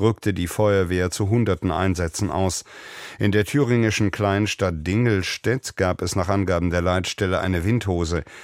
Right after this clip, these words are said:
Meldungen über größere Schäden liegen bisher nicht vor.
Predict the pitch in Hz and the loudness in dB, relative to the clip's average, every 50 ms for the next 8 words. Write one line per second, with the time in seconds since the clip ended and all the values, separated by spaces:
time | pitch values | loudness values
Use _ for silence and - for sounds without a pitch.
0 | - - - 92 95 95 92 92 92 95 92 90 - - 101 87 90 82 78 80 | -12 -6 -2 0 0 2 2 2 2 2 2 0 0 -2 -2 0 0 0 0 -2
1 | 73 82 85 87 95 107 - - 98 87 85 80 - - 101 92 95 107 113 117 | -2 -2 0 0 0 -2 -2 -2 -2 -2 -2 -2 0 0 0 2 2 2 2 2
2 | 113 107 95 92 101 101 92 101 101 98 - 104 95 90 - - 95 95 92 87 | 2 2 2 0 0 0 0 0 0 0 0 0 0 0 0 0 0 0 0 0
3 | 85 95 90 80 - - - - 95 76 57 - | 0 0 -2 -2 -4 -8 -6 -6 -6 -6 -6 -8